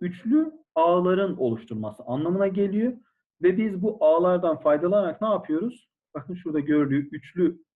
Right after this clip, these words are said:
yapılar oluşturarak, üçgenler oluşturarak bunların içerisinden bu eş yükselti, münhanileri geçiriyoruz. Ve bunlardan ne oluyor? Bir yüzey oluşuyor, bir trend yüzeyi oluşuyor.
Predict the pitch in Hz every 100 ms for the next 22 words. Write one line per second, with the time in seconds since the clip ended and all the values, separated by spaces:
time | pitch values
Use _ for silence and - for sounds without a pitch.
0 | - 123 131 123 160 160 156 127 120 143
1 | 180 - - - 143 143 135 113 139 135
2 | 135 175 - - _ _ _ _ 190 214
3 | 208 202 220 - 202 185 180 180 190 254
4 | - _ _ _ _ _ _ _ _ _
5 | _ _ _ - 202 220 214 190 - -
6 | 175 151 - 113 104 151 147 156 165 165
7 | 156 151 117 - - 98 90 _ _ _
8 | _ _ _ _ - 151 175 180 180 208
9 | 208 233 196 160 202 320 - _ - 147
10 | 226 - - - 147 160 160 117 104 -
11 | 120 170 - 170 175 170 143 135 131 104
12 | 92 _ _